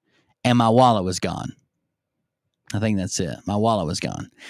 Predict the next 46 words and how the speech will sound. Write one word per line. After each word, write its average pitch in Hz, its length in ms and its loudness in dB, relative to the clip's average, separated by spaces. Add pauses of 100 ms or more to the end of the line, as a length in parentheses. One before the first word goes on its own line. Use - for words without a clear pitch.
(220)
And 117 80 4
I 131 80 6
was 139 140 4
sitting 135 220 2
in 117 60 2
the 110 100 0
passenger 165 600 2
seat 147 340 4
of 127 60 4
my 123 160 4
car 113 640 2 (260)
asleep 117 680 0 (260)
and 113 240 4
woke 139 320 6
up 120 380 2 (380)
in 120 340 2 (160)
the, 113 580 2
<laughs> - 420 -2
it 127 140 2
woke 139 320 4
up 123 420 2
in 120 220 4
the 113 80 2
parking 165 400 2
lot 131 480 2 (280)
of 113 120 0
a 117 40 0
Taco 127 420 2
Bell. 101 400 -2 (240)
Have 123 300 2
no 139 280 6
fucking 139 360 2
idea 120 340 4
how 117 140 4
I 110 80 4
got 101 280 0
there. - 300 -6 (400)
No 113 220 4
idea 131 480 2
whatsoever. 117 760 2
No 139 220 4
idea 127 340 4
how 113 140 4
I 104 60 2
got 98 260 -2
there. - 200 -4